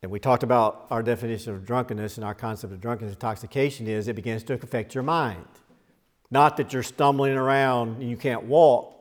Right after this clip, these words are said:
That's the world's context, concept of drunkenness, and most Christians who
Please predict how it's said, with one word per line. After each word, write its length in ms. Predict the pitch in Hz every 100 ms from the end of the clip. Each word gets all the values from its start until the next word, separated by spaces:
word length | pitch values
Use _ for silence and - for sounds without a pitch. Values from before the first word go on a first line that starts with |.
| _ _ _ _ _ _ _ _ -
That's 280 | 139 156 -
the 140 | 131
world's 480 | 117 147 185 175 -
context, 800 | 139 120 110 120 110 - - - _ _ - _
concept 500 | - 135 123 135 123
of 100 | 117
drunkenness, 460 | 92 117 127 127 123
and 240 | - 139 131
most 280 | 143 131 -
Christians 760 | - 175 185 - 120 110 110 -
who 300 | 127 117